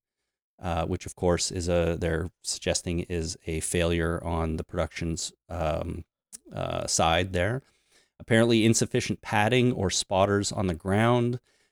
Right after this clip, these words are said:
Uh, they are claiming there was the absence of personal protective equipment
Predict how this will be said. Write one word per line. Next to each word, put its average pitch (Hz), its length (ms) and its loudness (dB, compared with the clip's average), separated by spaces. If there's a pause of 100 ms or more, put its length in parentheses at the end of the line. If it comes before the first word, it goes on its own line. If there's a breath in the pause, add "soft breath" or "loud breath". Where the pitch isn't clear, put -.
(320)
Uh, 85 380 -2
they 98 200 2
are 90 100 4
claiming 101 360 2
there 92 100 4
was 90 160 2
the 98 160 -4
absence 98 440 0
of - 120 -10
personal 101 400 0
protective - 540 -6
equipment 139 640 2